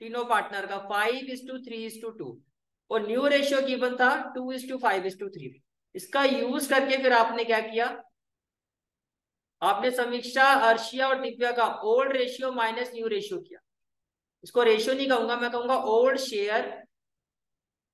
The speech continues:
माइनस न्यू शेयर निकाला।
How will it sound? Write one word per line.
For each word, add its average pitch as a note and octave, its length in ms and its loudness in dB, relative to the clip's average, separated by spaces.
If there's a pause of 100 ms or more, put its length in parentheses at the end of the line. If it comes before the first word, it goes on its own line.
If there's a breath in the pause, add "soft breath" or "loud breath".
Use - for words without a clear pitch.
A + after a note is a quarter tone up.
(840)
माइनस G3+ 600 0 (140)
न्यू G#3 220 -4
शेयर G#3 300 -2
निकाला। - 380 -8